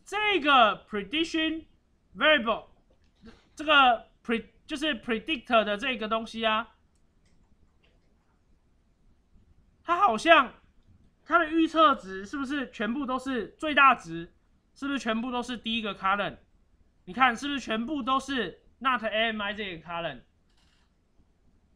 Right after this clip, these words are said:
没有预-，那这样子，它好像也不是没有预测能力啊，对不对？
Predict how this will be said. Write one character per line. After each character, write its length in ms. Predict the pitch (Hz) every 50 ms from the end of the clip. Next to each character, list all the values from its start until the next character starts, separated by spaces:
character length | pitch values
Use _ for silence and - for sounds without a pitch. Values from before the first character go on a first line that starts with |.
| _ _ _
没 140 | - 190 226
有 120 | 240 240
预-， 160 | 247 240 - - - _
那 100 | 330 349
这 160 | 349 - 359
样 140 | 359 330 285
子， 300 | 233 - 226 202 - _ _ _ _ _ _ - _
它 200 | _ - 392 403
好 260 | - - 247 220 196 180
像 240 | - 226 339 285
也 60 | 220 170
不 160 | - - 180
是 120 | - 277
没 120 | 240 208 208
有 180 | 214 190 190
预 80 | 208 190
测 180 | 170 214 202
能 200 | 175 160 151 160
力 120 | 175 180 165
啊， 160 | 147 143 139
对 80 | 147 170
不 80 | 165
对？ 280 | 160 170 170 151 131